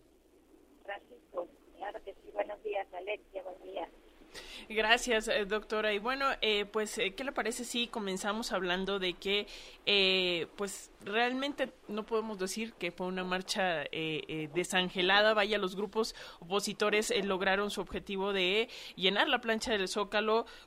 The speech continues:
Speaker 2: con el discurso de que el ine no se toca. Pero, doctora, en realidad, eh,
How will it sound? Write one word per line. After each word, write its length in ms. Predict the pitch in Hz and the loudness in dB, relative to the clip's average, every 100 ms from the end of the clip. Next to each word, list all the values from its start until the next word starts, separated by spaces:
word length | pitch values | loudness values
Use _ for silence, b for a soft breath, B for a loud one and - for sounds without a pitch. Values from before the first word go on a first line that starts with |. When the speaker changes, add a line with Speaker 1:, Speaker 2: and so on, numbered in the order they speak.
| - | 2
Speaker 2:
con 500 | 208 214 226 240 - | 4 6 6 2 2
el 180 | 208 208 | 2 4
discurso 420 | 202 - 233 277 | 0 -2 -4 0
de 120 | 226 | 0
que 160 | - 180 | 0 -2
el 120 | 190 | 0
ine 320 | 208 208 208 - | 0 0 -2 -2
no 220 | 202 190 | -2 -2
se 180 | - 190 | -2 -4
toca. 320 | 175 165 185 | -4 -2 -2
Pero, 240 | 202 208 190 | 2 0 2
doctora, 420 | 196 220 254 226 B B B | 0 2 2 0 B B B
en 180 | 233 | 2
realidad, 560 | 226 226 233 233 247 262 - | 4 4 2 4 4 4 2
eh, 760 | 226 226 220 214 196 185 170 | 2 4 4 4 2 0 -4